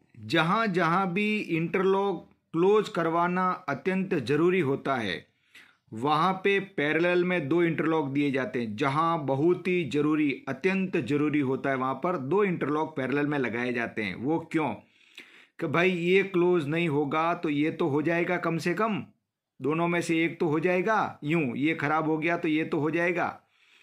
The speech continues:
और जहाँ इंटरलॉक के ओपन की महत्वता है, यानी कि ओपन होना अत्यंत ज़रूरी है, वहाँ सीरीज में दो इंटरलॉक लगाते हैं। तो जैसे आपने देखा होगा वो सी वन फ़ोर्टी, फ़ोर्टी फ़ाइव के जो हैं वो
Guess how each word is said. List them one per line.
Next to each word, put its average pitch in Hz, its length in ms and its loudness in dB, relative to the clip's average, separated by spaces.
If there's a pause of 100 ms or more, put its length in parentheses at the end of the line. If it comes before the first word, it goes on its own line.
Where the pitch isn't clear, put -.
(540)
और 240 280 4
जहाँ 175 540 0 (100)
इंटरलॉक 202 640 0
के 226 100 0 (180)
ओपन 196 460 2
की 247 200 0
महत्वता 185 720 0
है, 110 340 -4 (140)
यानी 160 320 -2
कि 190 100 0
ओपन 196 420 2
होना 233 220 2
अत्यंत 202 380 0
ज़रूरी 170 460 2
है, 117 140 -4 (480)
वहाँ 185 240 0
सीरीज 247 440 2
में 247 180 0
दो 208 100 4
इंटरलॉक 160 460 2
लगाते 110 360 -4
हैं। 90 200 -6 (800)
तो 135 80 -6
जैसे 165 300 0
आपने 160 280 0
देखा 160 280 0
होगा 160 220 2
वो 135 280 0
सी 165 240 0
वन 160 240 -2
फ़ोर्टी, 151 500 -2
फ़ोर्टी 139 420 -6
फ़ाइव 143 280 -2
के 143 240 -2
जो 135 160 -2
हैं 135 180 -2
वो 139 380 -4